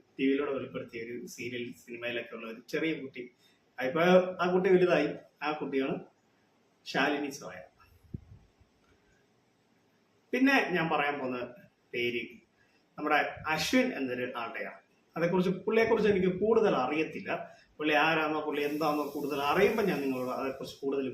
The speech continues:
വെളിപ്പെടുത്താം. പിന്നെ ഞാൻ കേട്ടത് നമ്മുടെ റിയാസ് ഖാൻ, നമുക്കെല്ലാം സുപരിചിതനായ ഒരു വ്യക്തിയാണ് റിയാസ് ഖാൻ. ബാലട്ടൻ എന്ന, ഏർ, മോഹൻലാൽ സിനിമയിലൂടെ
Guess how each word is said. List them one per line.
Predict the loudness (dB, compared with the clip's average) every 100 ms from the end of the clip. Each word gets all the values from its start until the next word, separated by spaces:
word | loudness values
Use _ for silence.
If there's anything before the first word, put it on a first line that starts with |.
| -10
വെളിപ്പെടുത്താം. | -10 -8 -8 -6 -6 -6 -20 _ _ 2
പിന്നെ | 4
ഞാൻ | 6 6 4 2 -4 -2
കേട്ടത് | 0 0
നമ്മുടെ | -2 -2 -4 -4 -6
റിയാസ് | -2 -2 -4 -8 -14
ഖാൻ, | -18 -18 _ _ _ _ _ -6
നമുക്കെല്ലാം | 2 4 6 4 2 -4
സുപരിചിതനായ | -4 -2 -2 0 0 -2 -2
ഒരു | -2
വ്യക്തിയാണ് | -6 -6 -6 -4 -4
റിയാസ് | -4 -4 -6 -12
ഖാൻ. | -18 -20 _ _ -20 _ 4
ബാലട്ടൻ | 4 4 2 0
എന്ന, | -2 -4 -6 -14 -20 _ -20 -20 -20 -16 -10
ഏർ, | -8 -6
മോഹൻലാൽ | -6 -4 -4 -2 -2 -2 -8
സിനിമയിലൂടെ | -12 -8 -6 -4 -4 -6 -8